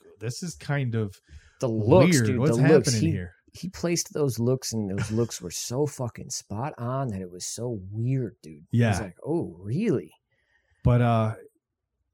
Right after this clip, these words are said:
Speaker 1: instead, he ends up going off with some, so what was it? Uh,
Speaker 2: Uh, which one?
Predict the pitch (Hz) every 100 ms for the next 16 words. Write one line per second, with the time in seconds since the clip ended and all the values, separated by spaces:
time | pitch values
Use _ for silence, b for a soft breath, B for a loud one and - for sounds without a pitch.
0 | _ _ _ - 135 127 - - 160 135
1 | 156 143 143 139 135 - _ _ - 131
2 | 139 127 143 131 - 127 127 101 104 -
3 | 135 139 113 98 95 113 101 95 92 92
4 | - - _ _ _ _ _ _ _ _
5 | _ 151 143 139 127 135 - 120 143 110